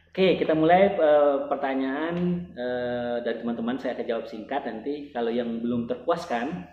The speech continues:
nanti kita puaskan bareng-bareng, entah tahu, entah di mana tempat, di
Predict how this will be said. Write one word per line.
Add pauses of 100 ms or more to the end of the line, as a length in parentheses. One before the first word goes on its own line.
(140)
nanti
kita
puaskan
bareng-bareng,
entah
tahu, (160)
entah
di
mana
tempat, (440)
di